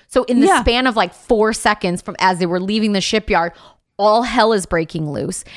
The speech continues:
Speaker 1: They're trying to run for their safety and their lives because there are people being blown up all around them. They go to a security guard and they're like, "What can we do?" And the guy's like, "You just need to leave." So they, they run out, they leave, and they start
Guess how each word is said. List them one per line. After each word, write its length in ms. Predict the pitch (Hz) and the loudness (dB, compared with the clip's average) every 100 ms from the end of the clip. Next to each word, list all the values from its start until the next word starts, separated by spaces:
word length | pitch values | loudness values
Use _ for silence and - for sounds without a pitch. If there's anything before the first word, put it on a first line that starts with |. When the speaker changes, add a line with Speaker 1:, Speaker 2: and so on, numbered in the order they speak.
| - - | -20 -6
Speaker 1:
They're 260 | 156 240 - | 2 2 2
trying 280 | 294 202 | 0 0
to 60 | 180 | 0
run 420 | 180 180 180 185 - | 0 0 0 -2 -6
for 220 | - 185 | -4 -2
their 300 | 165 214 277 | 0 2 2
safety 500 | - 160 156 - 170 | -2 -6 -6 -6 -4
and 140 | 170 | 0
their 160 | - 247 | 0 2
lives 280 | 214 - 175 | 0 -2 -4
because 160 | 214 | -2
there 100 | 220 | -2
are 40 | 208 | -2
people 240 | 320 262 | -2 -2
being 200 | 214 202 | -2 -2
blown 280 | 196 190 196 | 0 0 2
up 140 | 185 | 0
all 160 | 190 170 | 0 0
around 320 | 175 226 247 | 2 2 2
them. 200 | 196 170 - - - | 0 -2 -6 -14 -4
They 100 | 208 | 0
go 180 | 220 196 | 2 2
to 80 | |
a 40 | 185 | 0
security 460 | - - 262 294 | -4 -2 0 2
guard 160 | 208 170 | 2 2
and 60 | 202 | 2
they're 80 | |
like, 140 | 196 175 | 0 0
"What 220 | 208 226 | 0 0
can 180 | - 226 | 0 0
we 100 | 190 | 0
do?" 520 | 165 233 381 247 175 180 - - | -2 0 2 4 2 0 -10 -12
And 80 | - | -4
the 40 | 214 | -2
guy's 200 | 214 202 | 0 0
like, 160 | 214 175 | -2 0
"You 100 | 226 | -2
just 160 | 190 | -2
need 140 | 190 - | -4 -6
to 60 | |
leave." 460 | 151 208 277 - - - _ _ - | -4 -2 -2 -4 -14 -20 _ _ 0
So 140 | 247 | 2
they, 320 | 226 220 208 | 4 2 2
they 220 | 185 214 185 | 2 0 2
run 280 | 190 208 | 2 2
out, 320 | 285 196 196 - | 2 2 0 -4
they 260 | 185 214 196 | 0 2 2
leave, 480 | 196 294 226 135 - | 0 0 0 -2 -6
and 200 | 214 202 | -4 -2
they 80 | 196 | -2
start 420 | - 208 196 - | -2 0 0 -2